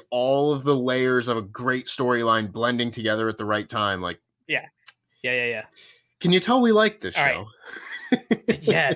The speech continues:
Speaker 2: man. God, it's so good. I'm gonna do two very quick negatives. I know people in the, in the comments have just been talking about how positive I've been and stuff. I can't ha-, I can't be completely positive,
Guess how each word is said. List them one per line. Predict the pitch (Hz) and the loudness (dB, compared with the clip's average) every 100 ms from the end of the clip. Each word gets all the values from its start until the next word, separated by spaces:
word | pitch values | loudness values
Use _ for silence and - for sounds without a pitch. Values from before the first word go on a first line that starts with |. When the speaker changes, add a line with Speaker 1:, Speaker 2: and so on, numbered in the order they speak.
| - | 0
Speaker 2:
man. | 143 147 123 _ _ _ _ | 2 2 0 _ _ _ _
God, | 143 131 - | -4 -4 -8
it's | 156 | -8
so | - 143 | -2 0
good. | 135 127 - - | 0 -4 -10 -2
I'm | 175 | 0
gonna | 240 247 | 2 0
do | 147 127 | -2 -4
two | - 240 175 131 | -4 -2 -2 -2
very | - 196 214 220 | 0 2 2 -4
quick | - 156 131 - - _ _ - | 0 0 0 -8 -20 _ _ -4
negatives. | 147 143 - 123 - - | -2 -2 -4 -10 -10 -6
I | 147 | -2
know | 160 | 0
people | 160 190 190 | 0 -2 0
in | 185 | -2
the, | 170 - 147 | -2 -6 -8
in | 147 | -6
the | 147 | -8
comments | - 160 127 | -4 -6 -4
have | 143 143 | -10 -4
just | 151 156 | -4 -4
been | 147 | -6
talking | 147 143 | -6 -6
about | 131 | -6
how | 139 | -6
positive | - 147 135 139 | -4 -6 -6 -8
I've | 127 127 | -8 -4
been | 127 113 | -4 -6
and | 107 | -10
stuff. | 117 127 - - - | -10 -10 -14 -10 -8
I | |
can't | 156 262 294 | -2 0 0
ha-, | 254 262 | 0 0
I | 190 | 0
can't | 208 269 | 2 2
be | 254 | 0
completely | 262 240 339 233 | -4 0 0 0
positive, | 160 143 131 143 165 | -4 -4 -2 -4 -4